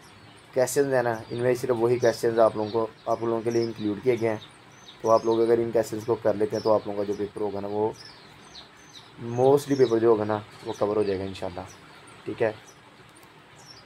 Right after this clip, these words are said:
इसके अलावा आप लोग एमसीक्यूज़ वगैरह के लिए मॉडल papers वगैरह या past papers वगैरह को ज़रूर read करें। ठीक है,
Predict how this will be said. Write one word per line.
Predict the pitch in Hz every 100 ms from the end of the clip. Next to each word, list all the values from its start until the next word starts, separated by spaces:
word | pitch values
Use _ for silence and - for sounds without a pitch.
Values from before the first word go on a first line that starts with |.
| - - -
इसके | 147 135 - 156
अलावा | 139 123 123
आप | 120 120
लोग | 117 110 117 117 120 - - -
एमसीक्यूज़ | 127 120 135 123 117
वगैरह | 117 120 117 113
के | 117
लिए | 113 113 113 113 - -
मॉडल | 117 113 113
papers | 113 110 117
वगैरह | 113 113 110
या | 110 113
past | 117 113 110
papers | 117 107 107
वगैरह | 107 107 107
को | 107
ज़रूर | 104 104 104
read | 120 113
करें। | 113 107 104 - - - - -
ठीक | 107
है, | 113